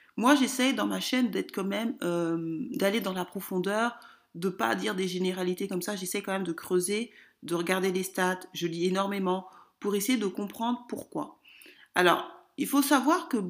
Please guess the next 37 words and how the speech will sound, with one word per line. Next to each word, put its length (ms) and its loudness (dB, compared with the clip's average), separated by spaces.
ce 100 -4
qui 100 2
se 80 2
passe 260 4
en 100 2
Occident, 500 4
c'est 200 2
que 440 2
globalement, 800 4
même 120 0
si 100 2
aux 40 4
États-Unis 400 -2
c'est 140 -4
plus 160 -6
vrai, 260 -4
plus 320 -2
vrai 260 -2
qu'en 200 -4
Occ-, 280 -4
euh, 60 -4
qu'en 200 -10
France, 420 -2
globalement, 880 4
euh, 280 2
les 120 0
femmes 240 -2
noires 200 2
sont 160 -6
plus 200 0
éduquées 320 -2
que 80 -8
les 160 -2
hommes 140 -2
noirs 320 -2
en 160 2
Occident. 420 -6